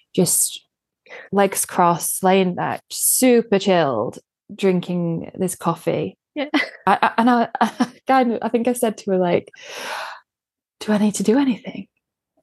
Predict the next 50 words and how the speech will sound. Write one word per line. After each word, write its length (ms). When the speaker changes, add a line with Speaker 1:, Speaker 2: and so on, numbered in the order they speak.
Speaker 1:
Do 100
you 60
need 140
to 140
do 140
anything? 540
Do 80
you 40
need 120
to 160
check?" 300
And 260
she's 200
like, 320
"Do 100
you 80
want 140
me 80
to?" 340
She 100
said, 300
"You," 220
she 140
went, 160
"You're 200
doing 320
a 80
good 180
job." 240
And 100
she 120
kind 260
of 60
nodded 260
like 140
that 120
and 100
continued 520
drinking 240
the 80
coffee. 240
And 60
I 40
was 60
like, 200
"Okay, 320
she 160
trusts 420
me," 320
which, 340